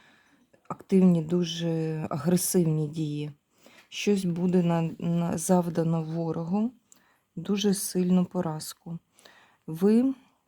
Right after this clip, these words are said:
не бійтесь, не думайте, що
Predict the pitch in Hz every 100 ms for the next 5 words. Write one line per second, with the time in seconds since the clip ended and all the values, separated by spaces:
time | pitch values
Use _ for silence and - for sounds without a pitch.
0 | _ _ _ _ _ _ _ 220 180 185
1 | 202 214 214 - _ _ _ 175 180 170
2 | - 196 196 190 185 175 190 180 170 -
3 | 170 - 180 170 160 160